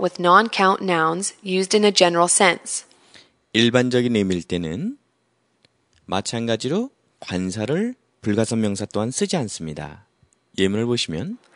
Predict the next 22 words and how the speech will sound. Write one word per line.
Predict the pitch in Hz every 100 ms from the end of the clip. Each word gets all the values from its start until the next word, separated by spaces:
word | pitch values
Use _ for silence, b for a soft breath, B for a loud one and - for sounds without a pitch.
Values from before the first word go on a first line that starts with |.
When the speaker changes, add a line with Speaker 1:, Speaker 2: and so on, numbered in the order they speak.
| b b
Speaker 1:
I | 190 185
do | 185
not | 185 220 233
like | 220
seafood. | - - 196 - 170 - - _ B B
Speaker 2:
나는 | - 85 92 165 151 87 78 98 - _
해산물 | - 165 175 143 113
싫어해요. | 151 - 190 180 110 80 80 - b b b b
seafood는 | - - 175 175 - 127 95 82 82 156 220 -
어떤 | - 104 165 175
특정한 | - - 160 123 110
게 | 90
아니고 | 80 76 101 - -
일반적인 | 92 90 90 87 98 151 185 196
여러 | 95 98 113
종류의 | 110 104 107
해산물을 | 131 135 123 95 87 87
나타내기 | 80 - 80 78
때문에 | - 85 90 85 226 b b b
관사를 | - 92 92 131 190
쓰지 | - 143
않습니다. | 98 90 78 71 -